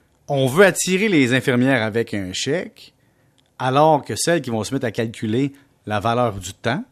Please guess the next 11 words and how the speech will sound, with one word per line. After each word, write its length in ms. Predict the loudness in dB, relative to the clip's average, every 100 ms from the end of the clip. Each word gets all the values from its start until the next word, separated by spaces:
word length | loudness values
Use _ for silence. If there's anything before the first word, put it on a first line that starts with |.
| _ _ _ _ _ _
hein, 200 | -12 -12 -14 _ _ _ -16
vont 80 | -14
finir 400 | -6 -4 -4 -2
par 340 | -2 -2 -2 -10 _ _ -4
mettre 280 | 0 0
des 160 | 0 -2
dollars 320 | 0 2 2
là-dessus 260 | 2 -2 -6
puis 100 | -8
se 60 | -2
dire, « 200 | -2 -2